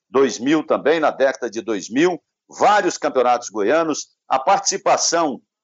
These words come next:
boa na Copa Libertadores da América também. Então esse torcedor, ele ficou super exigente.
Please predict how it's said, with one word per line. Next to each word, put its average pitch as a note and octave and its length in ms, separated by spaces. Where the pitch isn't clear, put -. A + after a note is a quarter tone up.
boa F3+ 600
na B2+ 180
Copa D#3+ 500
Libertadores B2+ 720
da G#2+ 100
América C#3 580
também. C3+ 420
Então G#3+ 200
esse A3+ 280
torcedor, G3 720
ele G#3+ 180
ficou A3+ 300
super B3+ 680
exigente. F3+ 760